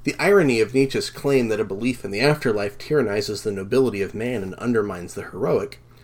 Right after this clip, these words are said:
is that the Christian religion, when its doctrines and holy books are not under the control of a select few who can twist it to make it serve them,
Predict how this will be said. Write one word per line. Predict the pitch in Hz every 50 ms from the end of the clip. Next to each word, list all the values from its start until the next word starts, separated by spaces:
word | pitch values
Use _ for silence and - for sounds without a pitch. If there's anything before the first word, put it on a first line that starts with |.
| - - - -
is | - 127 -
that | 135 123
the | 120
Christian | 113 - - 180 180 - - 147 131
religion, | 120 107 110 135 147 131 - 85 69 - - - - -
when | - 101 101
its | 98 - - -
doctrines | 120 123 139 143 - - 139 131 123 120
and | 117 110
holy | - 131 135 131 123 120
books | 110 113 113 113 - - 113
are | 107
not | 107 107 113 -
under | - 120 120 117 110
the | 107 101
control | - 98 98 - - 143 139 123 110
of | 101 98
a | -
select | - - 101 104 110 104 - -
few | - - 165 165 156 127 110
who | 107 107
can | - 110 -
twist | - - - 202 202 - -
it | 185 -
to | - 214
make | 220 202 -
it | 196 -
serve | - - - 196 180 135 -
them, | 87 87 -